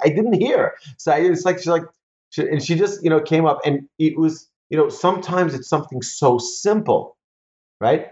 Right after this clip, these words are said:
Now, I wouldn't be offended if she didn't either, right? So it's like, I, I try not to live my life based on other people. Okay? I try not to.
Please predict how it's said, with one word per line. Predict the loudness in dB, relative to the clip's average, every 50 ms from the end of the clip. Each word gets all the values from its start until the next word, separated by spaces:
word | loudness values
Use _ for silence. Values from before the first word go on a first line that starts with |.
| -16 _ 0
Now, | 2 2 2 2 -2 -4 -8 -2 0
I | 2 2
wouldn't | 2 2 2 2 2
be | 2 2
offended | 2 2 2 2 2 2 0
if | 0 -2
she | -2 -2 -2
didn't | 0 0 0 0 0
either, | 2 2 2 2 2 0
right? | -2 -6 -12 -8
So | -2 -2 -2
it's | 0 0 2
like, | 0 2 2
I, | 2 0 0 -2 -6 -20 _ _ _ 0
I | 0 0 0
try | 0 -4 -10 -8 -2 0 2 2 2 0
not | 0 0 0 0 0 -2 -4
to | -4 0
live | 0 2 2 0
my | 0 -2 -2
life | 0 2 2 2 2 0 -2 -2
based | 0 0 0 0 -4 -6
on | -6 -4
other | -4 -4 -6 -8
people. | -10 -10 -12 -10 -8 -10 -12 -12 _ _ _ _ _ _ _ _ _ _ _ _ _ -14 -10 -8
Okay? | -2 2 4 4 4 4
I | 2 -2
try | -4 -2 0 2 2 2
not | 2 0 -2 -2 -4
to. | -6 -6 -6 -6 -8 -12 -16